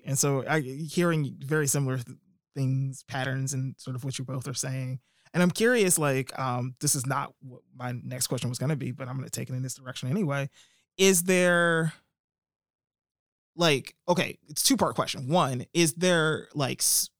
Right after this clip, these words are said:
what do you think about when you think about a space that you want your art to be in, ideally speaking? Like, what is your approach to space? What is your cons-, considerations? And then, like, part B to that question would be, what would,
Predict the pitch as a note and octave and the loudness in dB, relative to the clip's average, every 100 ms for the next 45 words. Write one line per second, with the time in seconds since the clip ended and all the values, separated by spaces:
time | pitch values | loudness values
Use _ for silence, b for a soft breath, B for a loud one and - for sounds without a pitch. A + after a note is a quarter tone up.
0 | - F3+ D4 G#3+ - F3+ F3 C#3+ C#3 C#3+ | -2 2 2 2 0 0 2 2 2 0
1 | D3 C#3 C3 - - - - C3+ C3+ - | 0 -2 -2 2 4 2 0 -4 0 0
2 | C3+ B2 C3 B2 A#2 - B2+ C3+ - - | 0 -2 -2 -4 -6 -6 -6 -6 -6 -6
3 | - - - - - C3 C#3+ C#3 C3+ B2+ | -6 -8 -10 -8 -6 -4 -4 -6 -4 -6
4 | B2+ A#2 B1 - C3+ B2+ b b b _ | -6 -12 -14 -10 -8 -8 b b b _
5 | D3 F3+ F#3+ E3 E3 D#3+ D3 C3+ - D#3 | -2 2 4 4 4 2 0 -2 -2 -2
6 | - - - - - C3 B2 - C#3 C#3 | 0 0 0 0 0 -2 0 -2 -2 -2
7 | C3 B2 B2 A2+ - D3+ - C3+ B2 B2+ | -2 -4 -4 -4 -8 -4 -2 0 0 0
8 | B2 B2 A#2+ C#3+ C3+ C3 B2+ - b b | -2 -2 -2 -2 -2 -4 -6 -12 b b
9 | _ - D#3+ - C#3 D3+ D#3 D#3 D3+ C3 | _ -2 -2 -2 -6 -2 0 2 0 0
10 | - - B2+ - A#2+ B2+ B2+ B2+ C3 A#2+ | -2 -2 -2 -2 -2 -4 -4 -4 -4 -6
11 | b _ C#3+ C#3 D3 | b _ -6 0 -2